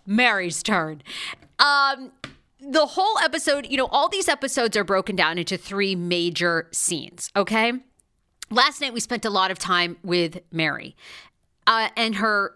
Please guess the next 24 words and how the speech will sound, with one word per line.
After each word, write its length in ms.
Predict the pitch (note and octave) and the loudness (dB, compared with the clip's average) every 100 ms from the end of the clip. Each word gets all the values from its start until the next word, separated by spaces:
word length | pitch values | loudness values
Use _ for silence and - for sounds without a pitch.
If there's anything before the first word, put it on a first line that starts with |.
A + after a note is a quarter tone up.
| - | -8
relationship 500 | G3+ E3+ - E3 E3 | -2 -2 -4 -8 -8
with 120 | - | -8
Cody. 320 | D3+ B2 - - - - - - - | -10 -12 -14 -16 -16 -14 -16 -18 -18
So, 460 | - - D#4 C#4+ C#4 - - | -6 2 4 4 2 -2 -2
and 120 | D#4 D4 | -2 -2
all, 200 | C#4+ B3 - B3+ | -6 -6 -16 -8
we 140 | C#4+ | -2
start 300 | D4 F#4+ G#4+ F4 | 0 2 2 4
out 240 | C4+ B3+ _ - | 2 0 _ -8
last 280 | B3 A3+ A3 | 0 0 0
night's 260 | A3+ G#3+ - | -4 -4 -2
episode 460 | G3 G3+ - F#3 F3+ | -2 -2 -2 -2 0
with 140 | F3+ | -2
Mykelti 600 | F#3 - F#3+ F3+ F#3 E3+ - | -4 -2 -2 0 -2 -4 -2
announcing 800 | F#3+ F3 D#3+ D#3 - D#3 D3 D#3 | 0 2 0 -2 -2 -2 -2 -6
that 200 | F3 F3+ | -2 -2
she 220 | - G3 F3+ | -2 -4 -4
is 140 | - | -6
pregnant. 460 | - E3+ B2+ A#2+ - | 0 0 0 -10 -4
Now, 140 | A#3+ | -2
they 120 | C4 D#4+ | 0 0
already 420 | G4 A4+ A4 E4+ | 2 2 0 0
knew 280 | A3+ A3+ A3+ | 0 0 0
that 440 | F#3 E3+ E3+ - | 2 2 2 -2